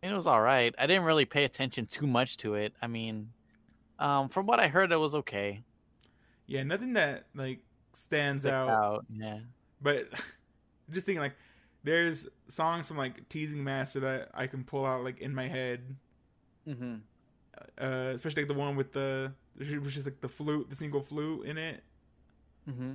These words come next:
Speaker 2: That's, like, the constant theme, overarching song going over. That song's, like, classic.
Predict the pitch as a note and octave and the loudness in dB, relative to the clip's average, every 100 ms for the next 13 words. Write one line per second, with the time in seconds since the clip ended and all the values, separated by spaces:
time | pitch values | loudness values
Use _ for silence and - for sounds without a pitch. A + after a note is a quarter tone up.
0 | C3+ C3+ C3 C3+ C3+ C3+ B2+ - D3+ C#3 | -10 -8 -6 -6 -4 -4 -6 -2 -2 -2
1 | C#3 D3 C#3+ C#3 - C#3 C3+ C#3 C#3+ D3+ | -6 -8 -8 -8 -4 -4 -2 -4 -6 -10
2 | C#3+ D#3 D#3 D3+ D#3 D#3+ D#3 E3 D#3+ C#3 | -8 -8 -6 -6 -6 -8 -8 -8 -4 -4
3 | C#3 B2+ B2+ B2+ - _ - C3 A#2+ - | -2 -8 -10 -12 -16 _ -10 -8 -8 -10